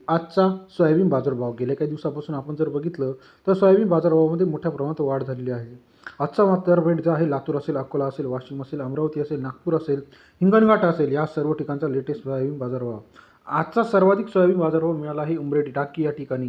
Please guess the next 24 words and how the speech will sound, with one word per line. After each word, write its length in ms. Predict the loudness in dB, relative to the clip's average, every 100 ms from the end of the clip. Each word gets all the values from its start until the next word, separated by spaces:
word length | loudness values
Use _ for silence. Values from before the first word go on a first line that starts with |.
| -6
चार 160 | -6 -4
हजार 180 | -6
सातशे 360 | -8 -12 -10 -6
रुपये 160 | -4 -6
प्रति 220 | -10 -10
क्विंटल. 360 | -6 0 0 0 -6 -20 _ -4
तसेच 180 | -2 0
महाराष्ट्रातील 480 | 0 0 -2 -2
महत्त्वाचे 460 | -2 0 0 -2 -4
सोयाबीन 360 | -2 0 0 -2
मार्केट 380 | -4 -6 -10 -10 -12
एका 260 | -6 -4
क्लिकवरती 500 | -4 -4 -4 -4 -4
बघण्यासाठी 580 | -4 -4 -6 -8 -10 -12 -14 _ _ _ _
चॅनलला 260 | 0 2 2
लाईक, 220 | 2 -2
सबस्क्राईब, 360 | -6 -8 -6 -4
शेअर 140 | -4 -6
करा. 180 | -8
गेल्या 240 | -6 -4 -4
काही 120 | -4
दिवसापासून 380 | -4 -6 -6 -6
सोयाबीन 320 | -4 -2 0
बाजारभाव 440 | -2 -2 -2 -4